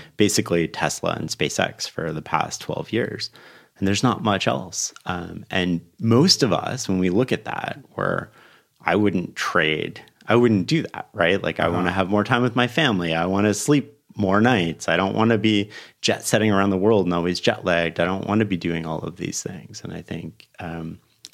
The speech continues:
Speaker 1: I think the world needs more people like Elon.
Speaker 2: Yeah. Thank God we got Elon. <laughs>
Speaker 1: Yeah.
Speaker 2: But we also can't sit back and just expect he, he's gonna do it all for us,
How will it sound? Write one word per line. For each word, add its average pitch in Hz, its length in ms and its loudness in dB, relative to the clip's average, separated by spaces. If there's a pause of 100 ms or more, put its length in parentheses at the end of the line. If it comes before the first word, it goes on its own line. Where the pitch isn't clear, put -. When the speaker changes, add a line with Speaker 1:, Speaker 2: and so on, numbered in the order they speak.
(680)
Speaker 1:
I 117 40 -12
think 107 160 -4
the 107 80 4
world 90 280 2
needs 90 320 0
more 87 240 2
people - 380 -6
like - 180 -12 (120)
Elon. - 280 -16 (320)
Speaker 2:
Yeah. 50 260 -6 (540)
Thank 87 180 -12
God 90 240 -12
we 98 80 -12
got - 280 -10
Elon. - 400 -10
<laughs> - 40 -20 (800)
Speaker 1:
Yeah. 104 120 -2 (340)
Speaker 2:
But 175 140 4
we 208 100 6
also 220 260 4
can't 160 260 2
sit 143 220 0
back 135 260 4
and 127 100 0
just 123 220 -2
expect 120 400 -2
he, 131 200 -2
he's 120 220 0
gonna 117 180 0
do 117 320 0
it 110 60 2
all 110 160 2
for 107 300 -4
us, - 320 -10